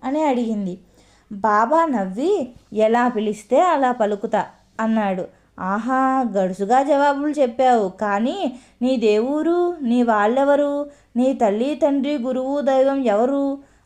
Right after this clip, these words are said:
అడిగింది ఆమె. "అల్లా మాలిక్," చేతులెత్తి ఆకాశం వైపు చూపించాడు బాబా.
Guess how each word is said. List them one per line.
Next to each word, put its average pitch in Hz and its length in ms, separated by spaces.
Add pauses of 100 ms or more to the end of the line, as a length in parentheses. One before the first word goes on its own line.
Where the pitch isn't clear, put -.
అడిగింది 247 460
ఆమె. 214 360 (140)
"అల్లా 233 560
మాలిక్," 202 720
చేతులెత్తి 269 600
ఆకాశం 269 600
వైపు 247 240
చూపించాడు 226 640
బాబా. 196 380